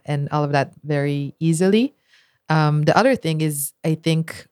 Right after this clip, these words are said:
for the three of us, it, also you, Talia, we, we're seeing our little mini startup, our teams or, like, domains grow. So I think it's a great, great, great feeling to be able to see it, you know,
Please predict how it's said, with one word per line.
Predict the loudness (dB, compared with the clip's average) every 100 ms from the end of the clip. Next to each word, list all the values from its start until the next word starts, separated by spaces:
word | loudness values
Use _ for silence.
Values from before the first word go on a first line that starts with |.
| -12
for | -4 -2 0
the | 0
three | 4 4
of | 6
us, | 2 -2 -6
it, | -8 -10 _
also | -4 -2 0 2
you, | 2 0 0
Talia, | 0 0 -2 -2
we, | -2 -2 -4
we're | -2
seeing | 0 0 2 4
our | 4 2 -2 -6 _ -4
little | 2 4 4 4 0 -4 _ _ _
mini | -4 -2 0 0
startup, | -2 -2 0 2 2 0 -2 -4 -4 -6
our | -6
teams | -6 -4 0 0 0
or, | 0 0 0
like, | -2 -4 -10 _ _ _ 0
domains | 0 2 0 0 -4
grow. | -4 0 2 2 0 _ _ _ _ -10
So | -2
I | 0 0
think | -2 -2
it's | 0 -2
a |
great, | -4 -4 0 0 0
great, | -2 -2
great | 0 0 -2
feeling | -4 -2 -2 -2
to | -4
be | -2
able | 0 2 2 0 -2
to | -4
see | -4 0 2
it, | 2 0
you | -4 -2
know, | 0 -2